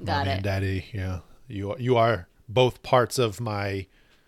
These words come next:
Speaker 1: Got it.
Speaker 2: birth,
Speaker 1: Okay.
Speaker 2: but also you are me
Speaker 1: You are me,
Speaker 2: and
Speaker 1: but not
Speaker 2: you
Speaker 1: me.
Speaker 2: are the rest, right?
Speaker 1: Okay.
Speaker 2: Icarus has his retirement plan.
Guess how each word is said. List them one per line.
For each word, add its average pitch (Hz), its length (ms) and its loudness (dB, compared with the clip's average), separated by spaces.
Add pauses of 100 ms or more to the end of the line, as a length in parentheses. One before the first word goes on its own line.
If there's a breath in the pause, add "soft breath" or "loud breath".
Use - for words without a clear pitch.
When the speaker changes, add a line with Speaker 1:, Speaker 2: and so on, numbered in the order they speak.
(160)
Speaker 1:
Got 160 240 0
it. 110 200 -14
Speaker 2:
birth, 131 320 2
Speaker 1:
Okay. 147 240 -6
Speaker 2:
but 113 200 0
also 110 380 2
you 107 240 -2
are 101 140 0
me 110 180 -4
Speaker 1:
You - 140 -2
are 180 100 2
me, - 120 -8
Speaker 2:
and - 160 0
Speaker 1:
but - 160 -2
not 160 200 -2
Speaker 2:
you 101 180 -4
Speaker 1:
me. 104 60 2
Speaker 2:
are 101 200 0
the 98 100 -6
rest, 98 500 -6
right? 92 220 -10 (1200 soft breath)
Speaker 1:
Okay. 175 340 -6 (480)
Speaker 2:
Icarus 156 380 4
has 156 180 8
his 139 140 0
retirement 127 520 2
plan. 92 360 -8